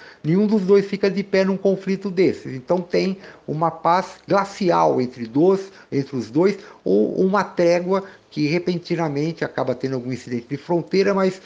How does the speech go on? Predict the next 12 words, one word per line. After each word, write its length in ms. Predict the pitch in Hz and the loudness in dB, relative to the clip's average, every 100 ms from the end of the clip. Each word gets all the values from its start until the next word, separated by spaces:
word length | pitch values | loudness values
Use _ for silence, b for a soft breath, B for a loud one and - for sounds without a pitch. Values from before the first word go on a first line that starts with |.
| B - | B -10
fica 300 | - 190 180 | -6 -4 -2
naquela, 440 | 170 - 175 170 165 | -4 0 0 0 -2
naquela 380 | 156 156 170 160 | -6 -2 -2 -2
solução 560 | 170 156 - 160 160 | -2 -2 -2 -2 0
da 100 | 160 | 0
paz 300 | 156 156 156 | -2 -2 -2
gelada, 580 | 135 165 131 113 85 87 | 0 2 2 0 -2 -8
né? 240 | 98 151 151 B B B B - | -6 -6 -6 B B B B -6
A, 800 | - 180 170 - 160 156 151 - | 0 4 4 2 2 2 0 0
a, 20 | 202 | 0
a 20 | |
Rússia 580 | 202 254 262 - 262 | 2 2 2 0 0